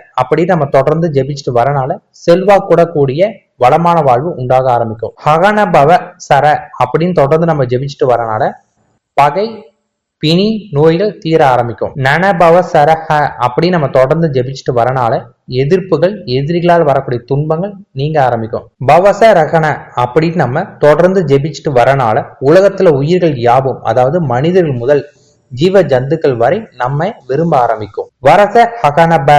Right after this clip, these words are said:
அப்படின்னு நம்ம தொடர்ந்து ஜெபிச்சுட்டு வரனால எதிரிகள், சதி, அவங்களால வரக்கூடிய தீமைகள் எல்லாமே செயலற்று போகும். இதுல நம்ம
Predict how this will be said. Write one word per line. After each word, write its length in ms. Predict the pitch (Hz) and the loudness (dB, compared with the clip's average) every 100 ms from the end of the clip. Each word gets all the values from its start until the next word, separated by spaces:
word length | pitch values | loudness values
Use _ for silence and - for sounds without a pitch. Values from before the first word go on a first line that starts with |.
| 127 - - | 2 -4 -4
அப்படின்னு 400 | 123 - 180 175 | -4 0 0 0
நம்ம 160 | 143 139 | -2 2
தொடர்ந்து 380 | 135 147 165 151 | 2 2 0 0
ஜெபிச்சுட்டு 460 | 131 147 147 135 | -2 -4 -8 -2
வரனால 360 | 117 139 139 151 214 143 | 0 2 0 -2 -6 -6
எதிரிகள், 480 | 127 151 185 175 214 - - | -4 -2 -2 0 0 -2 -10
சதி, 360 | - 127 143 226 - | 0 0 0 -4 -2
அவங்களால 500 | 123 143 147 156 160 | 0 0 2 2 4
வரக்கூடிய 360 | 139 139 139 120 | 2 0 -4 -6
தீமைகள் 400 | 143 151 170 139 | -6 -4 -2 -2
எல்லாமே 380 | 123 135 143 160 170 | -2 0 0 0 -2
செயலற்று 480 | 127 127 123 143 139 | -2 0 -2 -6 -4
போகும். 320 | 117 113 - _ _ 175 | -4 -4 -10 _ _ -4
இதுல 280 | 170 214 | 2 2
நம்ம 240 | 190 131 | 2 0